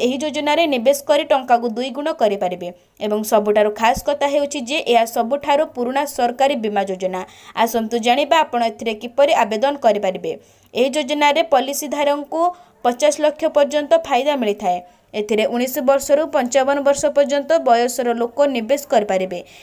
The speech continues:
ଏଥିରେ ଆପଣଙ୍କୁ ବୋନସ ମଧ୍ୟ ମିଳିବ। ଏହା ସହିତ ମିନିମମ୍ କୋଡ଼ିଏ ହଜାର ଟଙ୍କା ଏବଂ ଅଧିକତମ ପଚାଶ ଲକ୍ଷ ଟଙ୍କା ପର୍ଯ୍ୟନ୍ତର ସ୍ୱୟଂ ଆ-, ଆଶ୍ଚର୍ଯ୍ୟର ଫାଇଦା ପାଇପାରିବେ।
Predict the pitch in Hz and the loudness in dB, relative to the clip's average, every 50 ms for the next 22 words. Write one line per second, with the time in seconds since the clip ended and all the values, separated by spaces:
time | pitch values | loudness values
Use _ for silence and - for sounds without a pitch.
0 | - - - 233 220 - 247 277 269 269 269 294 302 311 311 302 302 - 311 330 | -16 -8 -8 -6 -4 0 2 2 2 2 0 -6 -6 -6 -6 -8 -8 -8 -8 -8
1 | 285 269 277 269 269 269 294 285 - 302 311 302 262 311 330 311 311 285 247 208 | -2 0 0 0 2 0 -2 -2 -2 -4 -4 -4 -2 -4 -4 -2 0 0 0 0
2 | 190 190 - _ _ _ _ - 233 240 240 240 240 - 285 247 262 247 - 269 | -2 -6 -6 _ _ _ _ -6 -2 2 4 4 4 2 0 0 0 0 4 4
3 | 285 302 302 - - - - _ _ _ _ _ _ _ _ - - 254 254 269 | 4 4 2 -6 -10 -20 -20 _ _ _ _ _ _ _ _ -10 -4 -4 -2 0
4 | 269 294 294 311 330 339 359 339 - 269 254 269 277 302 285 - 277 285 247 294 | 0 0 0 0 -2 -2 -2 2 2 4 4 4 2 2 0 -2 -4 -4 0 2
5 | 294 285 - 294 294 294 277 330 330 311 - - - 226 226 233 247 254 247 - | 0 0 0 -4 -4 -2 0 2 2 2 2 0 -4 -2 0 -2 -2 -2 -4 -10
6 | - - - - - 240 226 226 285 277 320 320 320 302 294 320 339 339 - 240 | -16 -20 -8 0 0 0 0 0 0 0 0 2 2 -2 0 0 -2 0 -2 -4
7 | 240 - 277 277 277 - 294 285 285 - 294 285 277 277 285 294 302 294 269 262 | 0 2 0 0 0 0 -2 -2 0 0 -2 0 0 0 -2 -2 -2 0 0 -2
8 | 240 226 269 269 262 254 269 285 302 302 - - 277 262 262 269 269 262 269 285 | 0 0 -2 -4 0 0 2 2 2 2 2 2 4 4 6 4 2 2 0 -2
9 | 320 330 - - 240 220 220 - - - _ _ _ - _ - - 240 254 - | -2 -4 -4 -2 0 0 0 0 -4 -10 _ _ _ -20 _ -6 -4 -4 -4 -2
10 | - - 294 294 269 285 311 330 330 - 285 269 233 233 285 285 285 254 214 208 | 2 2 2 2 4 2 2 2 0 0 -2 -2 0 0 0 0 2 2 2 2
11 | 208 190 185 190 190 185 | 2 0 -2 -2 -4 -10